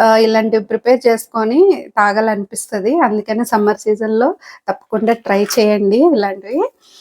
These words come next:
నేనైతే ఫస్ట్ టైమ్ చేస్తున్నాను, ఎలా వస్తుందో ఏంటో చూద్దాం. ఇంక ఇందులో అయితే పాలు వేసుకున్నాను. ఇవైతే బాగా మరగాలన్నమాట.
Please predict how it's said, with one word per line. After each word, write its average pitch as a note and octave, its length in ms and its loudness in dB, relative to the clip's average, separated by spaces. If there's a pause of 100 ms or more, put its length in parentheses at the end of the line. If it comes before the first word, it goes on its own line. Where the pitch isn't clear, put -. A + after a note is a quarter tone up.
(300)
నేనైతే G#3 440 2
ఫస్ట్ A#3 320 -4
టైమ్ C4 180 2 (100)
చేస్తున్నాను, A3 560 0
ఎలా G#3+ 360 2
వస్తుందో A3 480 -4
ఏంటో G#3 600 -4 (1200)
చూద్దాం. A3 540 0 (3250)
ఇంక A3+ 160 0
ఇందులో A3 280 2
అయితే A3 220 0
పాలు G#3+ 360 0
వేసుకున్నాను. G#3+ 1000 -2 (540)
ఇవైతే B3+ 720 0 (160)
బాగా G#3+ 260 0
మరగాలన్నమాట. G#3+ 760 0